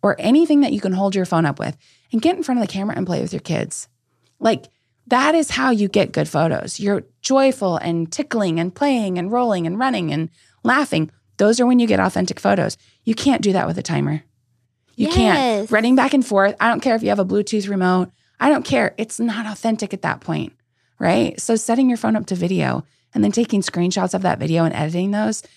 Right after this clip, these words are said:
Speaker 1: it's not like you're blowing them up and putting them on thirty-six by twenty-four inch photos on your wall,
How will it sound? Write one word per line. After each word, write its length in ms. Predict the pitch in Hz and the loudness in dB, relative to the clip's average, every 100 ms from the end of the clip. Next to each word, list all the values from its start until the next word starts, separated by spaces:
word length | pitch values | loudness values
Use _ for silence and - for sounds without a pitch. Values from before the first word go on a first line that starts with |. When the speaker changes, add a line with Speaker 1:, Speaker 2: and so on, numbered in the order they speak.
| _ _ | _ _
Speaker 1:
it's 140 | - | -10
not 160 | 226 240 | -8 -6
like 140 | 247 | -4
you're 60 | 240 | -4
blowing 220 | 208 202 | -2 0
them 120 | 196 | 0
up 140 | 196 185 | -2 -2
and 100 | 175 | -2
putting 240 | 180 175 | 0 2
them 180 | 170 170 | 2 2
on 220 | 165 160 _ _ _ _ | 0 -4 _ _ _ _
thirty-six 480 | - 180 185 - 180 | -2 0 0 -4 -4
by 160 | - - | -2 -2
twenty-four 640 | - 180 170 170 170 160 | -2 0 0 -2 -4 -2
inch 240 | - - | -2 -4
photos 320 | - 151 147 139 | -2 -2 -2 -4
on 100 | 131 | -6
your 120 | 139 | -2
wall, 400 | 131 123 - | -2 -2 -4